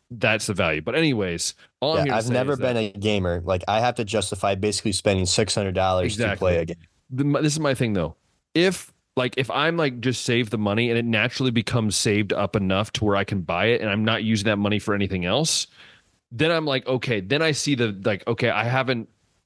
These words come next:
Speaker 1: wasted anything or any extra opportunities, you know, that sort of thing. And even then I'm just like, <laughs> um,
Speaker 2: Yeah.
Speaker 1: so, but anyways, that is what Josh and I are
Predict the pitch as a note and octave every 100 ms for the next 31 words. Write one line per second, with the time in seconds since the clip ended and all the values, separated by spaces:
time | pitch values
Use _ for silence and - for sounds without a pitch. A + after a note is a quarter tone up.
0 | - A#2 A#2+ C3 - D3 C3 B2+ - C3
1 | B2 G#2+ F#2+ A#2 A2+ A2 - A2+ G#2 G2
2 | G2 F#2+ - G#2+ F2+ D#2+ D#2 - - -
3 | - - - _ A2 A2 G#2 G#2+ - F#2
4 | F2 E2 D#2+ G#2+ C3 B2+ B2 A#2+ G2 F#2+
5 | F#2+ F2+ G2 A3 F#3 G3+ F#3 E3 D3 -
6 | - D3+ B2+ B2 A#2+ G2+ G2+ F#2 - -
7 | - - C3 A#2 A2 - - - - A#2+
8 | A2+ G2+ E2+ E2+ - - _ B2 E3 F3+
9 | B2+ C3+ A#2 - _ _ _ _ - A2+
10 | A2+ A2 F2+ D#2+ D#2+ D#2 D#2